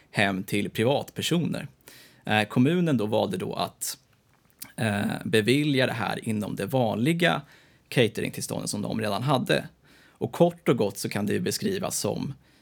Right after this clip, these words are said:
ett snabbspår genom den kommunala byråkratin som funkar så att när den här restaurangen då får in en bokning, eh, så skickas en förfrågan automatiskt om serveringstillstånd till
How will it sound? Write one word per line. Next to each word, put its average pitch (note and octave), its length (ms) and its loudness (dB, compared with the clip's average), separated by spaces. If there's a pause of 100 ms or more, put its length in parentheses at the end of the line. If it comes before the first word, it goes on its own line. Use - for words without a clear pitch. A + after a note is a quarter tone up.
(160)
ett - 160 -6
snabbspår B2 1000 2
genom G#2 300 -2
den - 100 -4
kommunala G2+ 600 0
byråkratin C#3 880 0 (440)
som A2 200 -2
funkar A2 340 2
så A#2 200 -4
att - 240 -6
när A#2+ 260 4
den A2+ 80 0
här A#2 120 -2
restaurangen C3+ 640 0
då G#2+ 100 -4
får A#2 160 -6
in G#2 300 -4
en G2+ 140 -2
bokning, - 720 -2 (500)
eh, A#2 120 -10
så - 160 -10
skickas - 480 -4
en G#2+ 120 -2
förfrågan C3+ 520 -2
automatiskt A#2+ 760 0
om G#2 220 -4
serveringstillstånd A#2 1300 -2
till G#2+ 340 -4